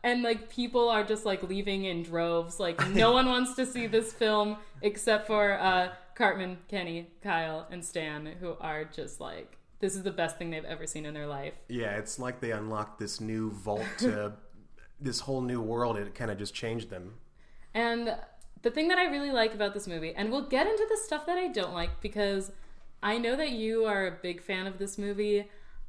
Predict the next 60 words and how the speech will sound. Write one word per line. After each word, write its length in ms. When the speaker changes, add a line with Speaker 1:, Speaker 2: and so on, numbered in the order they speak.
Speaker 1:
I 160
had 360
some 360
issues 360
with 200
it. 180
Speaker 2:
Sure. 260
Speaker 1:
Not 260
things 200
that 180
offended 380
me, 320
but 160
just 360
Speaker 2:
<clears throat> 40
Speaker 1:
general 460
things 480
that 240
I 260
thought 240
it 100
should 160
be 120
funnier 420
when 100
it 80
wasn't. 480
Speaker 2:
Hmm, 320
Speaker 1:
Um, 220
Speaker 2:
okay. 260
I've 120
never 200
heard 140
that 120
about 220
this 180
movie. 180
<laughs> 140
Speaker 1:
<laughs> 800
So 200
get 260
ready. 280
I'm 100
gonna 120
Speaker 2:
Okay. 60
Speaker 1:
blow 180
your 180
mind 360
with 140
the 80
Speaker 2:
Okay. 60
Speaker 1:
negative 380
things 220
<laughs> 0
I 40
have 380
to 80
Speaker 2:
Sure, 160
Speaker 1:
say 120
about 220